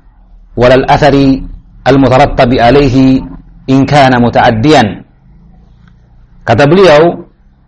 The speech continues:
bahagian dari bentuk keimanan terhadap nama-nama Allah yang indah, yang terindah,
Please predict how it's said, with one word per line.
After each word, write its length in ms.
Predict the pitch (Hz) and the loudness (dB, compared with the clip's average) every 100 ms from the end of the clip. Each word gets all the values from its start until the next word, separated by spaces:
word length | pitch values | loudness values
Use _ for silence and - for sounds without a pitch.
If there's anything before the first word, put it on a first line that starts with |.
| _ _ | _ _
bahagian 520 | 113 135 143 160 170 | -4 -2 0 0 2
dari 200 | 147 139 143 | 2 2 2
bentuk 400 | 165 165 160 - | 0 -2 -4 -2
keimanan 800 | 156 151 156 160 139 131 135 131 - _ _ _ _ _ _ _ _ _ _ _ - | -2 0 0 0 0 -2 -4 -8 -18 _ _ _ _ _ _ _ _ _ _ _ -4
terhadap 280 | 139 139 | 0 0
nama-nama 520 | 151 156 156 143 139 127 | 0 0 0 0 0 0
Allah 260 | 135 143 135 | 0 2 2
yang 240 | 127 131 135 | 0 -2 -2
indah, 360 | 165 123 123 | 0 2 0
yang 180 | 135 131 131 | 0 -2 -2
terindah, 720 | 139 151 139 110 143 - - | -4 -2 0 2 0 -4 -20